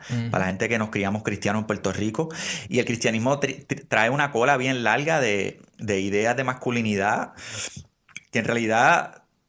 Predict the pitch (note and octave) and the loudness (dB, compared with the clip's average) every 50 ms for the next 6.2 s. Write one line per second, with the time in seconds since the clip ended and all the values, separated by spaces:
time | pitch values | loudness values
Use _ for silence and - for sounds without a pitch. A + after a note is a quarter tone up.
0 | _ _ _ _ _ _ _ _ - - B2+ A2+ A#2 A#2+ A#2 A2+ A2+ A#2 A#2 A2+ | _ _ _ _ _ _ _ _ -2 0 0 2 2 2 2 2 2 0 0 0
1 | D#3 E3 E3 C#3+ B2 G#2+ G2+ - - - _ - G#2+ A2 G2 G2+ G#2+ - D3+ C#3 | 0 2 2 4 4 2 2 0 -4 -12 _ -4 0 2 2 2 2 2 2 0
2 | B2 A#2 A#2+ B2+ C3 B2 A#2 B2 D3 D#3+ D3+ B2 A2+ A2 G2+ G2 F#2+ G2 G2+ - | 0 0 -2 -2 0 2 2 2 2 0 0 0 0 0 0 0 -2 -2 -4 -8
3 | - _ - A2 G2+ G2+ G2 F#2+ F#2+ F#2+ F#2 G2 F2+ - A2+ C#3+ F3 B2 F#2 F2 | -10 _ -4 -2 0 0 0 0 -2 -2 -2 -4 -2 0 0 0 0 -2 -6 -10
4 | - - _ - - - - F#2+ F2+ F#2 F2+ F2 - - - - _ _ _ _ | -12 -18 _ -8 -4 -2 0 0 0 -2 -4 -6 -10 -16 -20 -20 _ _ _ _
5 | _ _ _ _ _ _ _ _ _ _ _ _ - - - A2 A2 A2 A2 G#2+ | _ _ _ _ _ _ _ _ _ _ _ _ -14 -10 -6 -4 -2 0 0 0
6 | G#2+ G#2+ G#2+ - | 0 -2 -4 -8